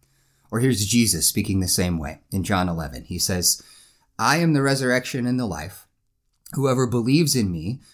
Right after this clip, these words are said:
though he die, yet he shall live, and everyone who lives and believes in me shall never die."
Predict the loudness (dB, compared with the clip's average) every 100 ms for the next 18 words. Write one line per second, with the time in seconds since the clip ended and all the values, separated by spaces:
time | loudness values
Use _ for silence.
0 | _ -2 0 2 0 2 0 0 0 -2
1 | -2 -4 -2 -2 -4 -2 0 0 -2 -4
2 | -16 -8 -4 0 0 2 2 2 2 0
3 | 2 4 4 0 -4 -4 -2 2 2 2
4 | 0 0 0 -2 -4 -10 _ -4 -2 -2
5 | -4 -8 -12